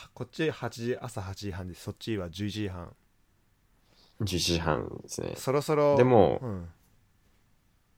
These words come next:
Speaker 2: あ、でも、その、今日明日、まあ、逆にその来週が、今週土曜試合で、来週日曜試合なんですよ。
Speaker 1: はいはいはい。
Speaker 2: で、か-、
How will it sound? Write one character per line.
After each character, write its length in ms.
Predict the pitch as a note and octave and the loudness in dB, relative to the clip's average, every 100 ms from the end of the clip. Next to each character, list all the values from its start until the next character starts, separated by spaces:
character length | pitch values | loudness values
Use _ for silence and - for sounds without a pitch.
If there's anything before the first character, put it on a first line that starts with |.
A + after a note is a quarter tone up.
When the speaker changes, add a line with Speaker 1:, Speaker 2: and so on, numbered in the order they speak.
| _ _ _ | _ _ _
Speaker 2:
あ、 140 | G2+ G2 | 4 6
で 100 | A#2 | 8
も、 260 | C3 G2 | 10 8
そ 140 | D2+ E2 | 8 4
の、 400 | D2+ D2 D2 - _ - - | 4 2 2 -2 _ -18 6
今 240 | C#3 C#3+ C3+ | 10 12 12
日 140 | D3 | 12
明 520 | C3+ C3 C3 B2+ B2+ | 10 12 12 10 8
日、 40 | - | 6
ま 140 | A#2 | 4
あ、 40 | G#2 - _ _ - | 4 0 _ _ 2
逆 220 | C#3 F3+ | 4 8
に 200 | E3+ D#3+ | 8 8
そ 120 | D3+ | 8
の 60 | C3+ | 10
来 160 | C3+ D#3 | 10 10
週 200 | - C#3+ | 10 8
が、 240 | C3 A#2 - - | 8 6 0 2
今 180 | D3+ D3+ | 4 6
週 140 | C#3+ | 10
土 100 | A2+ | 12
曜 240 | A#2 A#2+ | 12 12
試 120 | A#2 G2 | 12 10
合 100 | D#2+ | 10
で、 80 | |
来 180 | E2 G2+ | 10 8
週 120 | G2 | 8
日 280 | F2+ F2 - | 2 2 6
曜 100 | G2+ | 6
試 160 | F#2+ F2 | 8 6
合 40 | G1+ G1+ - _ _ | 4 -4 -12 _ _
な 120 | D2 | -6
ん 80 | G2+ | -4
で 100 | A2 | -4
す 80 | G2+ | -4
よ。 60 | |
Speaker 1:
は 60 | E2+ | -6
い 20 | |
は 40 | D#2 | -10
い 20 | |
は 60 | D#2 | -16
い。 40 | - - _ _ _ _ | -20 -20 _ _ _ _
Speaker 2:
で、 120 | F#2 | -6
か-、 220 | - - | 0 0